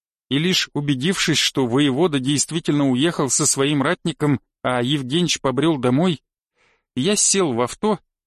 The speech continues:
и приоткрыл правую переднюю дверь. Перевертыш скользнул на коврик в образе крохотного ячетика.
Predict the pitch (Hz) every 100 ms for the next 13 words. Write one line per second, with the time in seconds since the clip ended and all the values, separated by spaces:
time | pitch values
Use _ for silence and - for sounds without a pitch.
0 | - 202 190 175 - - 190 175 143 139
1 | 151 156 131 147 135 127 143 139 120 110
2 | 90 _ _ _ _ _ _ _ _ -
3 | 123 120 165 190 165 - - 135 117 170
4 | 156 139 - 170 160 135 160 156 143 151
5 | 160 156 156 160 160 165 - 131 - 117